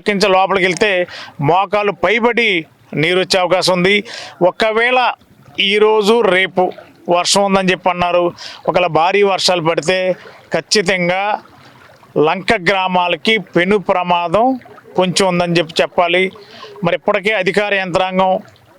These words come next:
మరి రకరకాల వా-, వాళ్ళంతా కూడా వచ్చి ప్ర-, విజిట్ చేసి వెళ్ళారు, ప్రజలను అప్రమత్తం చేశారు. కానీ భారీ వర్షాలు పడితే మాత్రం బుడమేరు వాటర్, ఇప్పుడే నుంచి వెళ్ళే వాటర్ అంతా కూడా ఇవాళ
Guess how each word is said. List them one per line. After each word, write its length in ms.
మరి 140
రకరకాల 520
వా-, 360
వాళ్ళంతా 380
కూడా 120
వచ్చి 220
ప్ర-, 280
విజిట్ 280
చేసి 260
వెళ్ళారు, 320
ప్రజలను 320
అప్రమత్తం 540
చేశారు. 360
కానీ 260
భారీ 320
వర్షాలు 340
పడితే 240
మాత్రం 280
బుడమేరు 500
వాటర్, 280
ఇప్పుడే 260
నుంచి 180
వెళ్ళే 240
వాటర్ 240
అంతా 200
కూడా 180
ఇవాళ 180